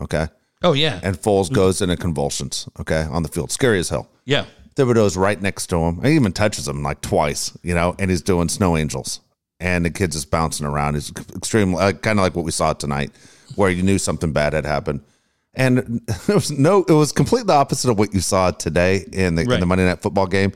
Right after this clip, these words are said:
Speaker 1: And then he goes to the sideline and he goes to the Giants crowd and shows everyone how he put him to sleep. Dude, it was pretty disgusting. The whole thing was disgusting.
Speaker 2: Uh,
Speaker 1: And he sits and go, "What the fuck?" I mean, it was
Speaker 2: Yeah.
Speaker 1: just the opposite as far as two teams caring for a guy that's basically part of the same fraternity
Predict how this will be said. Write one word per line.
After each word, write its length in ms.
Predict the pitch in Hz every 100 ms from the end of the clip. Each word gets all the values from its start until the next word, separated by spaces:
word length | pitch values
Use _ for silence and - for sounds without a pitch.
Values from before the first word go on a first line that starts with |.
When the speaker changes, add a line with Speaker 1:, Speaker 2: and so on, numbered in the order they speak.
| - - _ -
Speaker 1:
And 80 |
then 80 | 175
he 40 | 185
goes 280 | 156 143 -
to 60 |
the 60 | 117
sideline 540 | - 110 110 110 107
and 120 | 98
he 60 | 82
goes 280 | 98 95 -
to 100 | 98
the 240 | 90 87
Giants 400 | 82 85 90 82
crowd 340 | - 90 85 82
and 140 | 82
shows 220 | - 87
everyone 200 | 87 85
how 140 | 80 78
he 80 | 76
put 180 | 98
him 120 | 85 73
to 60 |
sleep. 380 | - 87 92 - _ _ _ _ _
Dude, 120 | 196
it 20 |
was 180 | 151 90 -
pretty 220 | - 131 90
disgusting. 500 | 87 - 76 - - -
The 60 |
whole 120 | 107 131
thing 180 | 120
was 120 | 104 -
disgusting. 500 | 69 - 67 - - _ _ -
Speaker 2:
Uh, 120 | - - - 151
Speaker 1:
And 180 | 104 104
he 100 | 107
sits 280 | 107 104
and 160 | 101 98
go, 120 | 87
"What 220 | 76 202
the 80 | -
fuck?" 400 | - 85 73 - - -
I 60 |
mean, 80 | 107
it 20 |
was 100 | 127
Speaker 2:
Yeah. 80 | 123
Speaker 1:
just 160 | 107 -
the 60 |
opposite 420 | 120 123 123 107 92
as 120 | 87
far 240 | - 101
as 120 | 92 -
two 160 | 113
teams 320 | 107 107 92 85
caring 340 | 87 87 80
for 240 | - 80
a 40 | 76
guy 360 | 76 76 73 71 - - _ -
that's 320 | 90 - -
basically 420 | - 104 - 92
part 220 | 82 92
of 60 | 90
the 40 |
same 200 | 80 98
fraternity 680 | 85 - 95 87 71 73 73